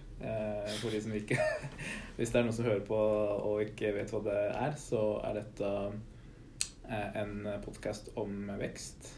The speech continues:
Eh, vi sier markedsføring, salg,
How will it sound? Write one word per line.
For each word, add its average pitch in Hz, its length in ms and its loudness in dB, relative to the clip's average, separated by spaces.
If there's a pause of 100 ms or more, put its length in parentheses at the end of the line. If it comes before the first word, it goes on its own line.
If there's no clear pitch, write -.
(160)
Eh, 98 960 -4 (240)
vi 104 160 -6
sier 107 160 -4
markedsføring, 101 640 -2 (320)
salg, 95 400 -2